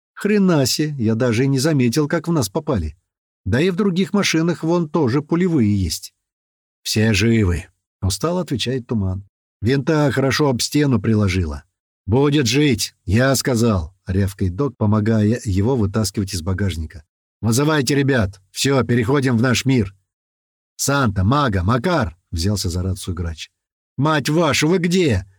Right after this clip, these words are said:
тут же ответила рация голосом Маги. "Мы уже хотели на плащах в трущобы ехать".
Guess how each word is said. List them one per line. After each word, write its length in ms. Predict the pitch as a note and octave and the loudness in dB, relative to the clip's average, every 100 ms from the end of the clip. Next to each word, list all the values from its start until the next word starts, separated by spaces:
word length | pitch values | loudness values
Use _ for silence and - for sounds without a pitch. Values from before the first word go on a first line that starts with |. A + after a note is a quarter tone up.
| _ _ | _ _
тут 200 | C3 D3+ | -4 -2
же 80 | D#3+ | -2
ответила 440 | C3+ B2 A#2+ D3 A#2+ | -2 -2 -2 -2 0
рация 300 | A2+ - B2 | -2 -2 -2
голосом 420 | G2 G2 - G#2 | 0 -2 -2 -2
Маги. 360 | F2+ D#2 D#2 - _ _ _ - | -2 -6 -10 -16 _ _ _ -2
"Мы 180 | E3+ | 2
уже 220 | E3 A#2+ A#2+ | 2 2 0
хотели 380 | D3+ G3 F3+ | -2 0 0
на 120 | F#3 F#3 | 2 2
плащах 540 | G3 F3+ - G#3+ B2+ | 2 2 0 0 0
в 40 | |
трущобы 480 | - F3+ - F#3+ C#3 | 0 0 0 0 2
ехать". 400 | F3 C3 F#2+ - | 2 0 -2 -6